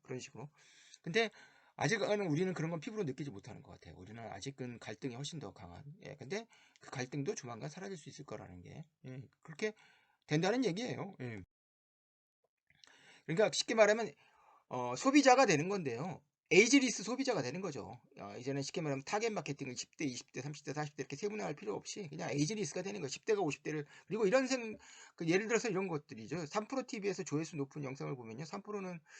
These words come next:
그 주식방송이라지만 하여튼 현격하게 시청주 조회수가 낮잖아요. 주식 관련이나 지금. 그러니까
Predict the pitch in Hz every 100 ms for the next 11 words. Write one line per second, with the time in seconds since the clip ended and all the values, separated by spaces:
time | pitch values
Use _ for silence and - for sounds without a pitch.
0 | - - - _ _ - 131 127 _ _
1 | - 147 156 - 196 190 180 160 139 151
2 | 143 _ _ - 156 135 240 269 285 -
3 | 247 208 185 - 254 220 190 151 147 -
4 | _ _ - 151 151 - 151 175 160 120
5 | 294 - 110 - 107 104 104 - 123 156
6 | 147 117